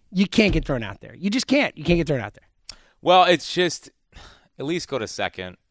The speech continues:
Speaker 2: you know, and, and
Speaker 1: Yeah, stand right near second base. You score anyway. If the ball caroms off the wall there, you could be standing still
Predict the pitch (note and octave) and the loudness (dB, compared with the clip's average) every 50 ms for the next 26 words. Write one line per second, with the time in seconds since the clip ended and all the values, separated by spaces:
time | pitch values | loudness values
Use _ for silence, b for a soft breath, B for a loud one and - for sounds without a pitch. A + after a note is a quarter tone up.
0 | _ - G2+ F#2+ F2+ F2 F2+ F2+ F2+ F2 - - F#2+ F#2 F#2 F2 E2+ E2 _ - | _ -18 -14 -12 -10 -10 -8 -8 -10 -10 -8 -6 -6 -8 -8 -12 -18 -14 _ 0
1 | D5 C#5+ A4 - - - - - G4+ G4+ A4 B4 B4+ A4 F#4+ F4+ G4+ A4+ - G#4 | 0 0 2 2 0 2 4 6 6 8 8 6 6 6 6 4 4 4 4 6
2 | A4 A#4 - - A4+ A4 - G#4+ F4+ - A4 A#4+ G4+ - - G#4 - - - A4 | 6 6 6 6 4 4 2 2 2 4 6 6 6 4 2 2 2 4 6 6
3 | A4+ A4 G4 G#4 A#4+ B4 A4+ A4 E4+ A#3+ F3 B B B B F4+ E4+ - - D4 | 6 8 6 4 4 6 6 6 6 4 2 B B B B -4 -2 0 0 2
4 | - - F#4 G4 A#4+ A#4+ - - - G#4 A4 A4+ A#4 G#4+ - G4+ G4+ F#4+ - - | 6 8 8 8 8 6 4 2 2 4 4 4 4 6 6 8 8 6 6 4
5 | F#4+ F4 F4+ F#4 G4+ G#4 F#4+ F4+ E4 D#4+ F4 F4+ - F#4+ F#4 E4+ - - - F4+ | 4 6 8 8 8 8 8 6 6 4 2 0 -2 -2 -2 -4 -2 0 2 2
6 | G4 G4+ G#4 F#4+ - - - - - F#4 G#4 | 2 4 4 2 2 0 0 4 4 6 6